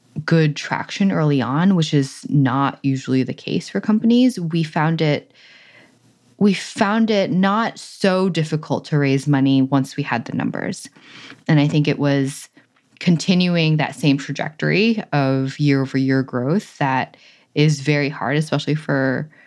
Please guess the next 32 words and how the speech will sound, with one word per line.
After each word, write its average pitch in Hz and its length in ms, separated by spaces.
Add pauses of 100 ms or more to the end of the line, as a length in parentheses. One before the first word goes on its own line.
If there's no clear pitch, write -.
(180)
companies 139 420
selling 131 320
to, 131 720 (380)
to - 140
government. 202 600 (640)
But 165 140
I 147 80
think 156 420 (260)
at 151 140
the 151 80
same 151 180
time, 196 320
it's 143 140
such 156 160
a 147 60
huge 139 640
market 147 600
and 165 140
such - 200
a - 20
huge 143 240
opportunity 139 840 (440)
that 170 100
you 160 100
need 165 180
to 170 80
just 160 260
be 151 160
a 127 80
little 139 260
bit 147 340
more 131 640